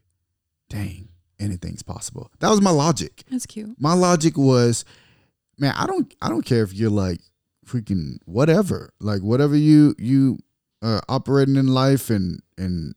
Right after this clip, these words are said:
Speaker 1: need to figure out yourself or whatever." I'm like, "Man,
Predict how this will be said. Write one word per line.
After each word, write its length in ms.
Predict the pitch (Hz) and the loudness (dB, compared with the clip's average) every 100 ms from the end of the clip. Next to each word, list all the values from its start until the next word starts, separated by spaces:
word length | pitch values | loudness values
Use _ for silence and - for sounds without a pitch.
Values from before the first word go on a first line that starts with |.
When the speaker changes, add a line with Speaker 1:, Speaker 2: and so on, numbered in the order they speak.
| _ _ | _ _
Speaker 1:
need 300 | 104 127 123 | 0 2 2
to 100 | 113 | -2
figure 320 | - 131 131 | 0 0 2
out 160 | 131 - | 0 0
yourself 400 | 117 131 123 - | -2 0 0 2
or 60 | |
whatever." 260 | 123 127 120 | 0 2 0
I'm 160 | 107 117 | 0 0
like, 300 | 113 104 - - - _ _ - | 0 -2 -8 -20 -20 _ _ -8
"Man, 260 | 120 101 | -2 -2